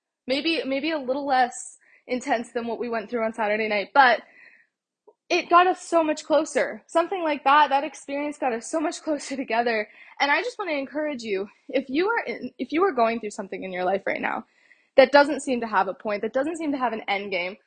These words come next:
where you're like, "I don't understand why I'm experiencing this right now. I don't understand why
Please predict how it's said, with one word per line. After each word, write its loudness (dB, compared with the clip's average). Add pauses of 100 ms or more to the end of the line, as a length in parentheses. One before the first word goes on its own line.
(240)
where 4
you're 4
like, 6
"I 4
don't 0
understand -6
why 0
I'm -4
experiencing -10
this -8
right -4
now. 2
I 2
don't 2
understand 0
why 4